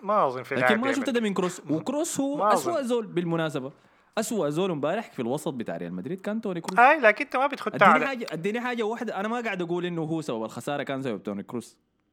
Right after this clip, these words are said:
Speaker 2: أنا ما قاعد أقول بيدا، لكن بقول إنه في المسؤولية الشخصية بتاعت اللعيبة ذاتهم،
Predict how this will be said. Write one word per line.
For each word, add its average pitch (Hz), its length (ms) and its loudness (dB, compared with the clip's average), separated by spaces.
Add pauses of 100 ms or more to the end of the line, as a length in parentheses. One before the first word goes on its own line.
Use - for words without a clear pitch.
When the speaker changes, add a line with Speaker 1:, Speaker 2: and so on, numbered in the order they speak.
(240)
Speaker 2:
أنا 135 80 -6
ما 160 160 -2
قاعد 127 140 -4
أقول 120 160 -4
بيدا، 95 280 -8 (600)
لكن 185 280 -4
بقول 180 300 -2
إنه 180 180 -4
في 147 100 -6
المسؤولية 156 500 -4
الشخصية 160 400 -6
بتاعت - 260 -8
اللعيبة 135 340 -4
ذاتهم، 160 400 -4